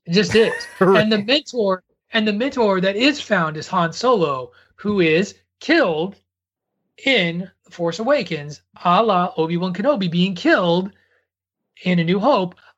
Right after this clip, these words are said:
Speaker 1: a la Qui-Gon Jinn being killed in Phantom Menace.
Speaker 2: But it's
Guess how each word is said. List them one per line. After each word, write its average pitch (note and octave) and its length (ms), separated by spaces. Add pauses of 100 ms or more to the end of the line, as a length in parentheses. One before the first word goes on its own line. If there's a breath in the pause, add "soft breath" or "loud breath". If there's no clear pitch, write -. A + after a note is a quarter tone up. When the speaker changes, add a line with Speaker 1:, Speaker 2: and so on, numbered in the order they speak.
(100)
Speaker 1:
a F#3 160
la G3+ 180
Qui-Gon G#3+ 480
Jinn G#3+ 320
being G#3 300
killed G#3 640 (920)
in G#3 100
Phantom G#3 300
Menace. - 420 (840)
Speaker 2:
But F3+ 160
it's A#2 220